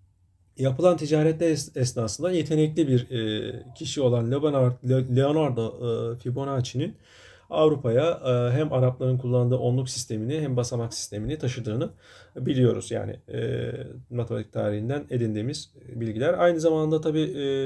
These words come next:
binli yıllara doğru Gerbert'te yani dokuz yüzlerin sonu binli yıllarda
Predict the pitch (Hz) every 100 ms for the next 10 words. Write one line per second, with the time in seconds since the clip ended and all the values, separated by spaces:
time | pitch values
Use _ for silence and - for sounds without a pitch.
0 | 135 127 131 - 147 147 147 131 139 135
1 | 131 139 127 131 127 117 - 110 110 107
2 | 117 120 120 117 113 117 117 117 110 107
3 | 110 113 107 104 104 147